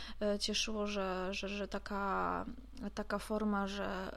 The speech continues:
że, że zrobiłam, zrobiłem to sam. E, dla kogoś innego, mm,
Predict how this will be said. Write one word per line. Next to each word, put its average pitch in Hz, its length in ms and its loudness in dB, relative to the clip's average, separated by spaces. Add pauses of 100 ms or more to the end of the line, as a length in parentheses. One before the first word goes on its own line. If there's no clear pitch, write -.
że, 196 300 -2
że 202 200 0
zrobiłam, 202 600 2
zrobiłem 202 460 2
to 202 100 -2
sam. 208 360 4 (560)
E, 214 200 8
dla 208 120 6
kogoś 220 380 4
innego, 214 960 4
mm, - 220 0